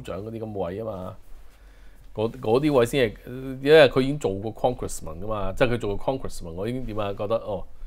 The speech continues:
我要再上一層樓就已經係 president 或者 governor 呢啲噉嘅位吖嘛，係噉樣㗎嘛。所以你，你諗吓，你依家你未，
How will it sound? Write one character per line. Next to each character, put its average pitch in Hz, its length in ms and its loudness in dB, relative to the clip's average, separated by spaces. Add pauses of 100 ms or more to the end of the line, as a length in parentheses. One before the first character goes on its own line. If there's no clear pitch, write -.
(340)
我 117 140 8
要 123 80 6
再 120 160 8
上 120 160 4
一 131 80 4
層 92 160 -2
樓 80 100 0
就 87 140 0
已 98 160 2
經 120 100 2
係 104 140 0
president 78 480 -4 (680)
或 90 140 -6
者 90 240 -6 (320)
governor 82 440 0 (1080)
呢 120 140 -2
啲 120 120 0
噉 101 220 -6
嘅 98 80 -4
位 85 220 -6
吖 98 80 -8
嘛， 90 120 -10
係 101 140 -4
噉 87 140 -4
樣 117 280 2
㗎 123 80 0
嘛。 107 260 -2 (1700)
所 254 320 8
以 214 280 6
你， 185 340 4
你 214 180 6
諗 226 240 6
吓， 170 320 8 (800)
你 185 220 0
依 247 60 2
家 262 140 8 (100)
你 180 240 2
未， 165 280 4